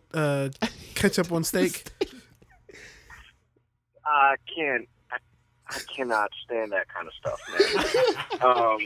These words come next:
Speaker 3: <laughs> so it's funny because, like, my brother is, like, I, I joke that he's the condiment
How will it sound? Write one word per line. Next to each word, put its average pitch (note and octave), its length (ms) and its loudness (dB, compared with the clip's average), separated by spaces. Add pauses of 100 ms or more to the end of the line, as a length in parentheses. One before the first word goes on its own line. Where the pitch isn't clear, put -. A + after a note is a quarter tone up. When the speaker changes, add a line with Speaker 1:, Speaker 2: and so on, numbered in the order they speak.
(340)
Speaker 3:
<laughs> G3 80 4 (1040)
so G#3 140 8
it's F#3+ 120 4 (120)
funny G3 160 4
because, E3+ 540 6
like, C#3+ 160 8
my C#3 160 6
brother C#3 500 6 (240)
is, B2 560 2
like, G#2+ 240 -2 (200)
I, A2+ 180 4
I A#2 100 0 (160)
joke B2+ 360 2
that A2 100 -6
he's A2+ 220 -12
the G#2+ 80 -10 (120)
condiment A#2 380 -2